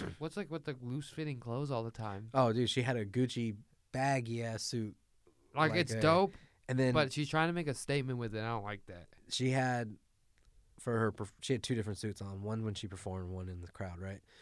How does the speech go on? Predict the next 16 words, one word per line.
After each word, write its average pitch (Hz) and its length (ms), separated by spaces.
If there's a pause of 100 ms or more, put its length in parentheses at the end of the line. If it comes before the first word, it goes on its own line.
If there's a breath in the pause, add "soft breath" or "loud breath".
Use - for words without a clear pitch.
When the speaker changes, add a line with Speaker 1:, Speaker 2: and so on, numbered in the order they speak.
(380 soft breath)
Speaker 2:
The 107 80
one 123 220
where 147 80
she 143 160
performed 110 580
was 92 120 (280)
baller, 104 480
like, 92 220
white 107 460
with, 107 120
like, 95 200 (120)
Gucci 110 420
gold 107 460
Speaker 1:
Yeah, 165 260
they're 135 140
Speaker 2:
pinstripes - 20